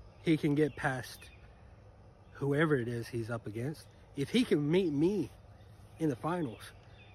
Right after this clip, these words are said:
I'll beat his ass again in this tournament. I have been in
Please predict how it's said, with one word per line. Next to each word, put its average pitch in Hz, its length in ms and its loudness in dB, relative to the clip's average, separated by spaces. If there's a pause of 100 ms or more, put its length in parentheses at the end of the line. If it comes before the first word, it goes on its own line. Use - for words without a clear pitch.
(160)
I'll 147 100 -6
beat 139 340 0
his 131 200 0
ass 135 240 -6
again 123 300 -4
in 110 120 -6
this 110 240 -8
tournament. 107 380 -4 (1900)
I 156 140 4
have 151 220 4
been 151 180 6
in 127 240 4